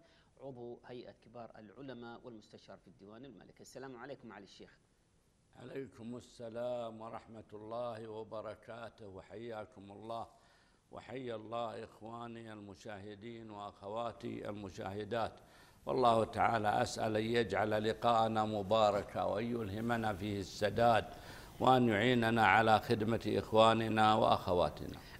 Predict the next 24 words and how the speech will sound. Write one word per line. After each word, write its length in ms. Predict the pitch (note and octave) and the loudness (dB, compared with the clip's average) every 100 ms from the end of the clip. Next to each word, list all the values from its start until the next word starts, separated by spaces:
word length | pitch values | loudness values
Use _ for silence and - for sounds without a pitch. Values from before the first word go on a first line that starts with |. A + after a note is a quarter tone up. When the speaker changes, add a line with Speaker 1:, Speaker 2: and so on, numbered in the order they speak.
| - | 0
Speaker 1:
اللهم 380 | D3 D3 B2+ B2+ | 4 6 6 4
آمين، 300 | A#2+ C3 C3 | 4 4 4
وجزاكم 460 | A#2+ A#2 A#2+ A#2 A#2 | 2 2 2 0 -2
الله 320 | A#2 A2+ A2 | 2 2 2
خير 320 | - A#2+ A#2 | 0 0 2
الجزاء. 340 | A2 A#2 B2+ | 2 4 6
وأذكركم 800 | C3+ B2 C#3 C3+ - C3+ A#2 D3+ | 6 6 6 2 4 2 4 4
أيها 260 | B2+ A2+ G#2 | 6 6 4
الإخوة 320 | G2+ A#2+ A#2+ | 2 2 2
والأخوات 600 | A2+ B2+ - A#2+ C3+ C#3 | 4 4 2 6 6 6
بجوال 460 | A#2+ A#2+ A#2 B2 A#2+ | 4 4 6 6 4
البرنامج 560 | A2 A#2 C#3+ D3+ A2 G#2 | 4 4 4 4 2 2
للتواصل 600 | A2 - A#2+ A#2+ A#2+ A#2+ | 0 4 6 6 4 4
عبر 240 | A#2 A#2+ | 4 4
الواتساب 680 | G#2+ G#2 - - A#2+ C3+ B2+ | 4 2 0 4 6 6 4
والرسائل 800 | A2 A2 G#2+ G#2+ - A#2+ - A2 | 4 2 0 -2 4 6 6 4
النصية 520 | A#2 G#2 - - A2 | 0 0 0 0 2
فقط، 400 | F#2 A#2+ - D#3 D#3 - - - - | 2 0 6 6 6 -2 -14 -12 -4
صفر 340 | - B2 A#2 | -2 2 2
خمسة 500 | - A#2+ C#3 F3 D#3+ | 2 2 2 6 6
صفر 320 | D3 - F2 | 6 -2 -2
واحد 420 | F#2 B2 C3+ D#3 | 6 6 6 4
سبعة 400 | C#3 - G2+ G2+ | 2 2 2 2
ثمانية 720 | G2+ G2 A2 C#3 D3+ E3 D#3 | 0 2 4 4 6 6 6